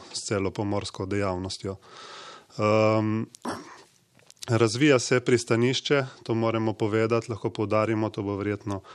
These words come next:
predsednik več povedal. Šolstvo se razvija, ste-, seveda z težavami, ki so povezane ravno z ladjarstvom. Eh, če se dotaknem uprave oziroma administracije, se tudi razvijamo, spet bomo imeli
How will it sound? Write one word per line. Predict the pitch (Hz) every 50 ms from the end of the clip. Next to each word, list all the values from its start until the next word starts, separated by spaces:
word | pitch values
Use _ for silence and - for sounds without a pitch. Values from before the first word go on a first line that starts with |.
| -
predsednik | - - 113 - - 117 110 110 110 104 - -
več | 120 113 -
povedal. | - - 110 104 110 113 107 110 110 107 - - - - - - - - - -
Šolstvo | - - 143 139 135 123 - - - 117 110
se | 107 - 131 127
razvija, | 120 113 104 101 110 117 120 123 127
ste-, | 123 - - - - - - 123 117 113 117
seveda | 120 - - 113 113 117 113 107 110 107
z | 101 113 107
težavami, | - 120 104 104 117 113 113 107 104 101 104 107
ki | - -
so | 113 - -
povezane | 117 - 117 107 110 110 110 104 104 98 98 98 98
ravno | 104 104 104 98 95 95 98 95 - -
z | 107 95 107 104
ladjarstvom. | 104 101 98 98 101 101 107 104 - - 131 120 117 117 - - - - - - - - - _ _
Eh, | - 110 110 110 110 113 113 113 113 110 113 117 117 110
če | - 113
se | - - 113
dotaknem | 120 117 120 127 127 123 - 131 120 117 113 110 107 104 - - - -
uprave | - 120 - - 117 113 113 117 117 117 123 117
oziroma | 107 98 113 117 110 107 107 110
administracije, | 110 107 110 110 110 110 - - - 110 110 117 117 - - 120 117 113 - - - - - -
se | - - - 117
tudi | - 127 123 117 127 131
razvijamo, | 123 123 113 117 120 127 123 120 120 117 113 120 117 104 - -
spet | - - - - 120 120 - -
bomo | 123 117 117
imeli | 117 117 117 113 113 117 113